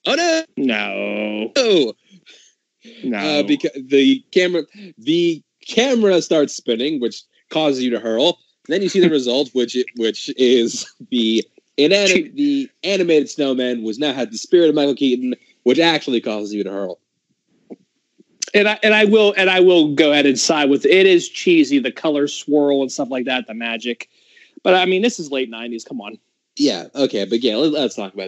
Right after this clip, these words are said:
Speaker 1: that thing. This, this goddamn snowman. <laughs>
Speaker 2: All right.
Speaker 1: Holy shit.
Speaker 2: Let's address the giant elephant in the room.
Speaker 1: Yeah.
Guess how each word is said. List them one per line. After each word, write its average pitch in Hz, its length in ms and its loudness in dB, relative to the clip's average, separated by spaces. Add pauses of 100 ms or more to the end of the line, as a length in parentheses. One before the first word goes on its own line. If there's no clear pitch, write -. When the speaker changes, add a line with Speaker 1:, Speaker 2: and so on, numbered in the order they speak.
(100)
Speaker 1:
that 92 200 -10
thing. 90 180 -10
This, - 460 2 (240)
this 135 240 0
goddamn 107 440 2
snowman. 90 500 -8 (420)
<laughs> - 400 -20
Speaker 2:
All 143 220 0
right. 107 260 0 (280)
Speaker 1:
Holy 175 560 4
shit. 117 360 -4 (320)
Speaker 2:
Let's 139 200 0
address 147 360 0
the 151 300 0 (420)
giant 147 340 -8
elephant 139 340 -4
in 151 40 -6
the 151 80 -6
room. 113 240 -10 (360)
Speaker 1:
Yeah. 175 260 -6